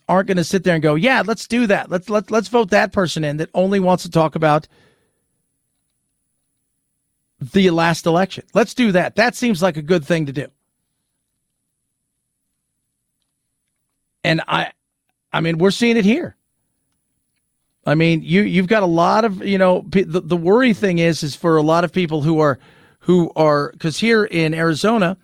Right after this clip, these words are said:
you've got Kari Lake and you've got Karen Taylor Robeson. Karen Taylor Robeson's a businesswoman. She worked with Reagan. Uh, she is a, uh, she seems ready for the job on the Republican side.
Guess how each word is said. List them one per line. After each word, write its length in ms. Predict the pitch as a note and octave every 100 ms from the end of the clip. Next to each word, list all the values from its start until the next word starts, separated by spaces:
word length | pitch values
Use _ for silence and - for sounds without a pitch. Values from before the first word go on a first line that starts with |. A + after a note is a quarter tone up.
| _ _ _ _ -
you've 180 | D3+ C#3+
got 220 | D#3 C3
Kari 320 | - F#3+ F#3+
Lake 440 | E3 C#3+ C#3 - _ _ _ _ _
and 140 | C#3+ D3
you've 100 | C3
got 300 | D3 C#3 -
Karen 280 | E3+ D#3+ C#3+
Taylor 300 | D3+ C#3 C3+
Robeson. 340 | C3+ - -
Karen 240 | F3+ F#3+
Taylor 240 | F3+ G3 E3+
Robeson's 420 | D#3 C#3+ E3 D3
a 60 | B2+
businesswoman. 600 | G3+ E3+ D#3+ F#3+ F#3 D#3+
She 100 | D#3+
worked 220 | D3+ D3
with 100 | C3+
Reagan. 520 | E3+ F#3 F3 F3 E3 - - _ _ -
Uh, 480 | C#3 C3+ C3+ C3+ -
she 340 | - E3 D3+
is 260 | D3 C3 D3+
a, 300 | C#3 C3+ B2+ C#3
uh, 540 | C3+ B2+ A#2+ A#2 - - - - _
she 240 | D#3 - F3+
seems 380 | - A3+ C#3+
ready 240 | F3 F3+ F3+
for 160 | F3+
the 80 | D3+
job 440 | C3+ D#3 A#2 A2+ _ _ _ _ _ _ _ _ _ _ _ _ _ _ _ _ _ _ _ _ _ -
on 80 | D3+
the 100 | C#3
Republican 460 | - C3+ B2+ B2+
side. 200 | - C3